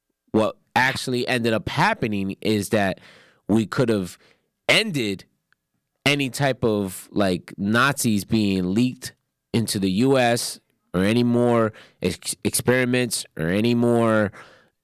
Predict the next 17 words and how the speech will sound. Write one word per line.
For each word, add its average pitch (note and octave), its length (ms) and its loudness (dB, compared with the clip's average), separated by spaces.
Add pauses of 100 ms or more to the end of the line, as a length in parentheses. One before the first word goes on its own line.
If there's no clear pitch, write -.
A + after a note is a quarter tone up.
(120)
uh, F#2+ 200 2
genocide A#2+ 600 0
or G2+ 80 2
anything C3 320 0
like G2+ 160 -2
that. F#2+ 140 0
We G#2 80 -2
could A#2+ 160 0
have G#2 80 -2
just G#2 160 -4
been G#2 180 0
like, F#2+ 180 0
"All G2 60 0
right, F#2+ 140 2
we G2 140 0
gotta F2+ 400 -2
exterminate F#2 580 -2